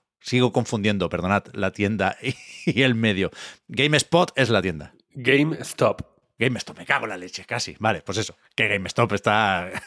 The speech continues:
Speaker 1: <laughs> una vez más con la montaña rusa de las acciones.
Speaker 2: Ah, es
Speaker 1: Pero,
Speaker 2: verdad, que
Speaker 1: pero
Speaker 2: volvieron los stonks.
Speaker 1: sí, pero un rato solo, ya no, o sea,
Speaker 2: Sí.
Speaker 1: no, no da para película. La
Speaker 2: Ah,
Speaker 1: de,
Speaker 2: ya no.
Speaker 1: <laughs> la de esta vez, no, no,
Speaker 2: Ay,
Speaker 1: no.
Speaker 2: qué pena.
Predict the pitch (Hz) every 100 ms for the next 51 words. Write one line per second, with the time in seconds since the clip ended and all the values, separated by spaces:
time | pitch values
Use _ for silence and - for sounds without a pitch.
0 | - - - - 143 127 127 117 135 -
1 | 107 98 92 95 110 120 117 127 120 -
2 | - - - 110 120 120 - 135 143 170
3 | 190 - - - 190 143 156 127 165 -
4 | 107 101 147 131 107 - 170 117 - -
5 | - - 127 127 147 135 127 110 101 90
6 | 101 110 107 104 135 120 135 131 131 151
7 | 143 135 107 110 101 78 _ _ _ -
8 | 117 110 107 156 160 131 - - 175 131
9 | 131 - 113 104 117 110 104 101 92 -
10 | 98 98 - 92 90 82